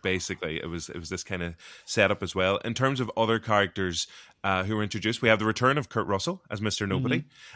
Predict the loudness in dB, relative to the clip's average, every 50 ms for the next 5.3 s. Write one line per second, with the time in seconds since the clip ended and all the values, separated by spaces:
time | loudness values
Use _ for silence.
0 | -20 _ _ 0 0 2 4 4 4 4 4 2 2 0 -4 -6 -8 -12 _ _
1 | -6 -2 0 0 2 2 0 0 0 -4 -8 -8 -6 -4 -4 -2 -2 -4 -6 -4
2 | -4 -2 -4 -4 -4 -4 -4 0 2 4 4 4 2 0 -2 -4 -4 -4 -4 -4
3 | -6 -4 -4 -6 -6 -6 -6 -4 -4 -4 -4 -4 -6 -6 -6 -6 -6 -2 0 0
4 | 0 2 0 -2 -2 -2 -2 -4 -6 -6 -4 -6 -6 -6 -4 -6 -6 -6 -6 -6
5 | -4 -4 -2 -2 -2 -6